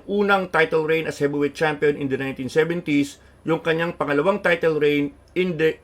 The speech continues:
early nineteen nineties. Tunay na kinatatakutan si George Foreman nung bago pa lamang siya sa heavyweight division. Sapagkat naka-spar niya itong si Sonny Liston, ex-convict, dating world heavyweight champion na kinatatakutan ng marami.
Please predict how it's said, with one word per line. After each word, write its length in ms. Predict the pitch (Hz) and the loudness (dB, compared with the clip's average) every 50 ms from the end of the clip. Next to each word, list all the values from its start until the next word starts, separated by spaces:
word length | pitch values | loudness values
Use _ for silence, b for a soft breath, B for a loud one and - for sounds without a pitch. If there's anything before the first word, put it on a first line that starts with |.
| - | 0
early 480 | 143 160 160 151 151 147 147 147 143 - | 0 2 2 0 0 0 -2 -2 -4 -4
nineteen 560 | 127 127 135 135 135 127 - 135 131 127 120 - - | -6 -4 -4 -4 -4 -4 -4 -4 -4 -4 -6 -8 -8
nineties. 720 | 110 117 113 110 104 104 113 117 110 101 95 82 - - b b b b b b b _ - - | -6 -4 -4 -4 -6 -6 -6 -6 -6 -6 -8 -12 -16 -20 b b b b b b b _ -2 0
Tunay 240 | 226 240 226 220 | 2 4 4 4
na 160 | 214 214 196 196 | 4 2 0 0
kinatatakutan 640 | 185 180 175 180 175 - 170 156 160 160 165 160 | -2 -2 -2 -2 -2 -2 -4 -6 -4 -4 -4 -4
si 80 | - 143 | -4 -2
George 240 | 139 151 151 143 - | 0 0 0 0 0
Foreman 320 | - 160 151 151 147 147 | 0 0 2 2 0 -2
nung 80 | 147 139 | -2 0
bago 240 | 135 143 143 143 143 | 0 0 0 0 0
pa 80 | - | -2
lamang 320 | 139 135 135 135 135 135 - | -2 0 -2 -2 -4 -4 -6
siya 80 | 139 | -6
sa 160 | 127 - 135 | -6 -4 -4
heavyweight 320 | 127 127 127 127 123 120 117 | -2 -2 -2 -2 -4 -4 -6
division. 640 | - 117 104 110 110 98 - - 120 117 113 104 b b b b b b b b b | -6 -8 -6 -6 -8 -6 -4 -2 0 0 0 -2 b b b b b b b b b
Sapagkat 480 | - - 175 - 185 175 180 180 - | -6 -2 0 0 0 2 0 0 4
naka-spar 640 | 175 196 196 190 190 180 - - - - 170 156 151 | 4 4 4 4 2 -2 -4 -4 0 0 2 2 2
niya 320 | 165 170 151 139 131 127 b b b b b - - | 0 2 2 2 0 -2 b b b b b -8 -6
itong 240 | 160 147 165 175 156 | -4 -2 0 -2 -2
si 160 | - 170 151 | -2 -4 -4
Sonny 240 | - 165 151 151 147 | 0 0 0 0 0
Liston, 480 | 143 139 131 - - 151 143 135 127 120 - | 0 0 -2 -2 -2 -2 0 0 -2 -4 -4
ex-convict, 640 | - 147 - - - - 165 160 151 151 - 143 - | -4 -4 -4 -4 0 2 2 4 4 0 -4 -4 -2
dating 320 | - 139 139 143 139 139 | -4 -4 -2 -4 -2 0
world 160 | 139 143 143 | 0 0 2
heavyweight 320 | 127 143 139 139 139 135 135 | 2 0 0 2 0 0 0
champion 400 | - 147 139 139 147 139 131 127 | -2 -4 -2 -2 -2 -4 -4 -6
na 60 | - | -8
kinatatakutan 580 | 127 131 131 135 131 143 135 131 123 139 131 | -8 -6 -6 -6 -6 -8 -8 -8 -6 -6 -4
ng 80 | 127 127 | -4 -2
marami. 480 | 120 120 120 113 120 139 139 120 107 | -2 0 0 0 0 0 -2 -2 -4